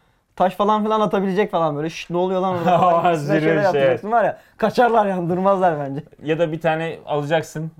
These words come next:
Speaker 2: mankeni giydireceksin üstüne güvenlik görevlisi gibi, o gezecek böyle bununla beraber üstüne
Speaker 1: Olabilir, evet,
Speaker 2: yapıştıracaksın.
Speaker 1: o da bir şey yani.
Speaker 2: Öyle değişik bir durumda yapılabilir. Böyle bir robot geliştirilmiş durumda varsa fabrikanız falan firmayla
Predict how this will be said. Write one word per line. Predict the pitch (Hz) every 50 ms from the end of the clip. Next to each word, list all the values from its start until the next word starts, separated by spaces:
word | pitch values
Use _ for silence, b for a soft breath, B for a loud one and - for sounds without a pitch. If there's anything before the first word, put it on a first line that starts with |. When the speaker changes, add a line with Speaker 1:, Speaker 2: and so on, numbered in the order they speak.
| - -
Speaker 2:
mankeni | 123 135 143 127 151 147 139 131
giydireceksin | 131 143 135 135 131 139 147 135
üstüne | 120 - - 120 113
güvenlik | 107 110 113 110 107 101
görevlisi | 113 107 104 101 -
gibi, | - 101
o | - 120
gezecek | 107 104 98 87 82 95 90 - -
böyle | 95 92 87
bununla | 87 98 95 90 87 87
beraber | 90 90 90 92 90 87 95 98
üstüne | 101 - 151 170
Speaker 1:
Olabilir, | 185 208 208 247
evet, | 254 226
Speaker 2:
yapıştıracaksın. | - 165 165 185 185 - - -
Speaker 1:
o | 180 180
da | 202 185
bir | 180 175
şey | - 170 156
yani. | 151 147 139 135 131 131 135
Speaker 2:
Öyle | - 147 151 147 127
değişik | 151 143 123 156 147
bir | 139 123
durumda | 135 139 143 156 165 185
yapılabilir. | 175 160 151 160 160 160 156 151 175 233 262 330 320
Böyle | 262 247 247 233
bir | 233
robot | 226 220 233 233 226 226
geliştirilmiş | 220 208 214 208 - 214 214 214 214 208 - -
durumda | 208 208 220 226 226 202
varsa | 208 208 208 208 208
fabrikanız | 202 - 175 170 160 160 - 156 147 143 135 -
falan | - 165 190 196 185
firmayla | 175 - - 175 165 160 139 127 127 131 156 160 160 151 -